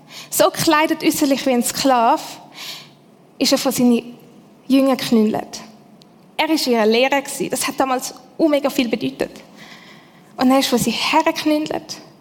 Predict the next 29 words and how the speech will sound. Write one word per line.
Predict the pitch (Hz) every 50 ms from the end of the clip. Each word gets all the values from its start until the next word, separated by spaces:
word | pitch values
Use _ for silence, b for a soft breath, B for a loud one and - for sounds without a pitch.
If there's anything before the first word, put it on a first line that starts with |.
| _ b b b b b b b b b b -
und | 240 226
hat | 240 226 226
ihnen | - 254 262 269 269 269 277 269 269 - - - - - - -
die | - 226 226
dreckigen | - 233 240 233 226 - - 226 220 226
Füße | 220 - - - 254 -
gewaschen. | - - - - - - - 320 - - - - - - - - - - - - - - - - - - - - - - - - - - - - - B B B B B B B B B - - - - - - - - - - - - - - - - - - - - - - -
Und | 254 262 -
die | 269 240
Jünger, | 262 349 392 403 392 330 226 - - - - - - - - -
die | 311
sind | 302 330 339 277
empört | 269 262 - - - - 330 339 330 403 - -
gewesen. | - - - - - - - - - - - _ _ - _ _ _ _ _ - B B B B B B
Dass | 330 - -
Jesus | - 302 392 - 403 311
ja | 311 262
gekommen | - - - - 392 403
ist | 415 - -
und | 262 - - -
dient, | 427 415 262 -
das | 247 -
ist | 269 -
ja | 294 269 240 - B B B B B B B B B B B B - - -
neu | - 269 311 359 415 494 466 453
gewesen, | - - 440 370
das | - 277 -
ist | 294 262 269
revolutionär | 294 302 294 320 330 302 285 - - - 285 269 277